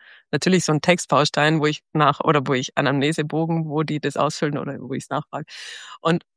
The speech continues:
bei Frauen kannst du dir das wirklich zu neunundneunzig Prozent sparen, die wenigsten lesen am Klo, <laughs> aber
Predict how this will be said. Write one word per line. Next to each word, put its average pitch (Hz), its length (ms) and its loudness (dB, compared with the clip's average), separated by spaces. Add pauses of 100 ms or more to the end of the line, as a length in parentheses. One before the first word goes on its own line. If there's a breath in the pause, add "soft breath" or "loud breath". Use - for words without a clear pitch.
(180)
bei 185 120 0
Frauen 185 320 4
kannst 180 200 -4
du 170 60 -6
dir 160 140 -8
das 165 220 -8
wirklich 160 300 -4
zu - 120 -8
neunundneunzig 160 480 -2
Prozent 156 320 -4
sparen, 156 360 2
die 165 120 -2
wenigsten 156 340 -2
lesen 151 300 -2
am 151 140 -6
Klo, 165 400 -4
<laughs> - 40 -20
aber 185 140 4